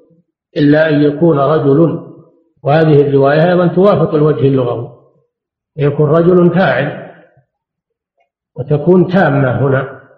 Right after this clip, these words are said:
يوجد بمعنى يوجد، لأن كان تأتي أحيانًا تامة لا تحتاج إلى خبر، تكتفي بمرفوعها، هذه يسمونها التامة،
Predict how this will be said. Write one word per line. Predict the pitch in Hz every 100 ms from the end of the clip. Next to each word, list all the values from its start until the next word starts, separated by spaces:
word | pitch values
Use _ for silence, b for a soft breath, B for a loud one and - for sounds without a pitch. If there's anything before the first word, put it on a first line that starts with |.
| 165
يوجد | 196 135 123 131
بمعنى | 135 156 147 160
يوجد، | 170 156 123 127 - - - _ _ _
لأن | 135 156 165 156
كان | 165 175 160 151 151 - - - -
تأتي | 190 170 - 151
أحيانًا | 135 151 170 165 156
تامة | - 190 151 127 127
لا | 156 202
تحتاج | - - 156 139
إلى | 139 131 123
خبر، | 143 98 - - _ _ _ _
تكتفي | 180 180 165 156 165
بمرفوعها، | 165 165 151 190 139 113 127 180 - - _ _ _ _ 160
هذه | 147
يسمونها | 135 147 151 165 139
التامة، | - 170 123 101 -